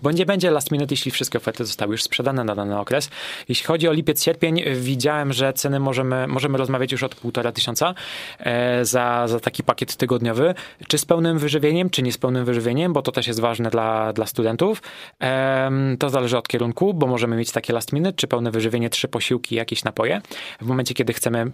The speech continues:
bardziej odpocząć, poleżeć na plaży, poleżeć nad basenem, w momencie, kiedy chcemy wynająć jakiś, e, samochód,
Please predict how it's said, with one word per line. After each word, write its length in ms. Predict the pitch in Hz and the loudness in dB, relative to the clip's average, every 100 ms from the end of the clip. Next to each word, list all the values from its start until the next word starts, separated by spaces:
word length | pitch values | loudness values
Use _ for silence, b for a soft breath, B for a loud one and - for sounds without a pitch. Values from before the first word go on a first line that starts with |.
| - - | -4 -2
bardziej 220 | 196 120 | 0 0
odpocząć, 420 | - 151 139 123 | 0 0 0 0
poleżeć 300 | - 117 110 | 2 2 0
na 60 | 113 | 0
plaży, 340 | 139 131 113 | 2 2 0
poleżeć 360 | - 110 110 - | 0 0 0 -4
nad 120 | 104 | -2
basenem, 400 | 110 - 147 185 B B | 0 0 0 -2 B B
w 40 | - | -2
momencie, 300 | 117 160 202 | 0 0 2
kiedy 180 | 147 | 2
chcemy 380 | 135 - 127 127 | 4 2 2 2
wynająć 400 | 117 120 120 117 | 2 2 0 0
jakiś, 480 | 117 - 107 - - | -2 -2 -2 0 0
e, 140 | 101 | 0
samochód, 500 | 104 107 127 190 - | 0 -2 0 0 -2